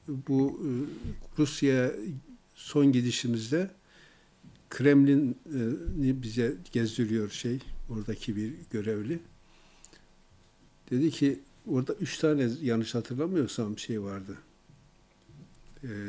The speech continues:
kilise vardı. Dedi ki,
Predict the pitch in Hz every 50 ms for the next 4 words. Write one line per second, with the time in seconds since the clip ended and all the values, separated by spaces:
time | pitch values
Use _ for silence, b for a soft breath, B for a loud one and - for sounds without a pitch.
0 | 110 107 - - - 123 123 - - 127 117 107 98 101 107 101 - 170 180 190
1 | - - b b b b b b b b b b b b b - - - - 127
2 | 135 160 180 143 - 147 135 131 -